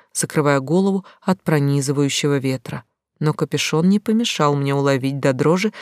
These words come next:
знакомое чувство. От центральных каменных ворот, подняв меховой воротник до самых ушей, ко мне шагал Элвин Ео. И от чего-то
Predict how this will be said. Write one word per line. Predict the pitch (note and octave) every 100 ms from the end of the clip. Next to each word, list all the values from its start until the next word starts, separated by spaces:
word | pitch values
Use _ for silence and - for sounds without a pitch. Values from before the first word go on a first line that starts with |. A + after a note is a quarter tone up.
| - -
знакомое | F#3+ G#3+ - B3 A#3+ A#3
чувство. | - B3 A3+ - A2+ - _ _ _ _ _ -
От | D3 -
центральных | - D3+ E3 E3+ E3 C3+ -
каменных | D#3 C#3+ C#3 C3
ворот, | C#3 C3+ E3 - _ _ _ _ _ _ -
подняв | F#3+ E3 E3+ G3+ -
меховой | D#3 C#3+ D3+ F3 E3
воротник | D3+ D3 - F3 F3
до | C#3+
самых | - E3+ E3+ -
ушей, | C3 - F3 G#3 - _ _ -
ко | E3+
мне | D3+ C#3 E3+
шагал | G#3 A3 G3 G3+ G#3 - _ _
Элвин | D3 C#3+ C#3 C#3+ D#3
Ео. | C#3+ B2+ B2+ B2 - _ _ _ _ _ -
И | E3+
от | D3
чего-то | - - D3+ G#3 G#3+